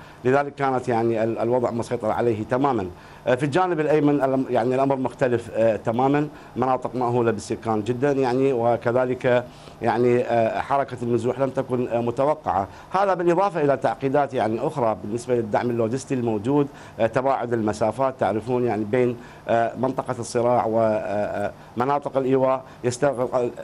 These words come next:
الأمر يمكن، آه، الوصول إلى أربع ساعات أو خمس ساعات، وهذا تحدي كبير،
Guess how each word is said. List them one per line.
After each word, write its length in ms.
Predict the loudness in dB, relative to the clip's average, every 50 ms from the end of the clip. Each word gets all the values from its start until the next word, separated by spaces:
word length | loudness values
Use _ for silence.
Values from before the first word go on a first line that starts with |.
| -8 -4
الأمر 340 | -2 0 0 0 0 0 0
يمكن، 360 | 0 -2 0 0 0 0 0 0 -2
آه، 220 | -2 -2 -2 -2
الوصول 380 | -2 -2 -2 0 0 -2 0 0
إلى 100 | 0 0 0 0
أربع 220 | -2 0 -2 -4
ساعات 360 | -2 -2 0 0 0 0 0
أو 60 | -4
خمس 320 | -4 0 0 0 0 0 0
ساعات، 360 | 0 0 2 0 0 0 -2
وهذا 400 | 0 0 0 2 2 2 2 0
تحدي 360 | 0 -4 -4 -4 -4 -4 -4
كبير، 400 | -2 -2 -2 0 2 2 2 0